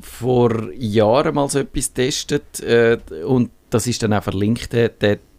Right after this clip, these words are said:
Test und der Tipp, wie man die kann kaufen kann, wie man sie kann programmieren kann. Zwanzig neunzehn ist es gewesen, also schon etwa drei Jahre her. Und die kostet ein paar Rappen. Und ich habe schon lange so einen an meinem Bildschirm kleben und habe nie eigentlich gewusst genau, was ich damit soll machen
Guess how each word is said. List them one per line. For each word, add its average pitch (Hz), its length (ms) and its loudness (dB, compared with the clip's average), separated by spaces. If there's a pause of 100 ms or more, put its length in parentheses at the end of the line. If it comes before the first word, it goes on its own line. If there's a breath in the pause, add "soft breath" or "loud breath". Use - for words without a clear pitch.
(180)
Test 123 360 2
und 113 160 0
der 113 200 -2
Tipp, 127 180 -2 (480 loud breath)
wie 120 140 6
man 120 120 6
die 117 160 2
kann 107 180 0
kaufen 110 420 2
kann, 117 80 4
wie 113 60 4
man 107 100 2
sie 107 120 -4
kann 104 240 0
programmieren 107 640 2
kann. 120 80 -2
Zwanzig - 380 -2
neunzehn 110 320 0
ist 104 80 -2
es - 120 -6
gewesen, - 200 0
also 92 160 -2
schon 104 140 2
etwa - 180 -4 (100)
drei 107 60 2
Jahre 104 400 2
her. 123 180 2 (480 loud breath)
Und 139 540 0
die 117 140 2
kostet - 500 -8
ein - 80 -20
paar 104 200 0
Rappen. 110 380 0
Und 151 220 2
ich 156 120 2
habe 131 120 0
schon 120 240 4
lange 131 260 4
so 151 220 0
einen 131 340 4
an 117 140 4
meinem 113 400 4
Bildschirm 139 500 0
kleben 123 400 -2
und 113 220 0
habe 107 120 2
nie 113 200 2
eigentlich 113 360 -2
gewusst 117 320 -4
genau, 107 360 2
was 98 140 -4
ich 104 80 -8
damit 107 280 -2
soll 98 160 -2
machen 101 300 0